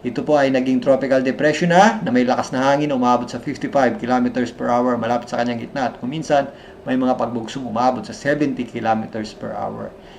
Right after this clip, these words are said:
Ito po ay huling namataan ng Pag-asa sa lying around two thousand seven hundred kilometers east-northeast ng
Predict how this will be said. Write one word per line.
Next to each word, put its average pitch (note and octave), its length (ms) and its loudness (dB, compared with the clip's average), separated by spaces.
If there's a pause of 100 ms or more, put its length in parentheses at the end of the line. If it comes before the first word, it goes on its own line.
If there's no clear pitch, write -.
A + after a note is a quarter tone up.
(140)
Ito C3 160 -8
po E3 240 2
ay C3+ 160 -2
huling D#3 240 4
namataan D3 480 2
ng C3+ 80 0
Pag-asa C3 560 0
sa C#3+ 80 -6
lying C3 320 -2
around B2 240 0 (160)
two G#3+ 160 -4
thousand D3+ 480 4
seven C3 320 0
hundred C3 240 0
kilometers A#2+ 640 -2 (160)
east-northeast C3 880 -6
ng A#2+ 160 -8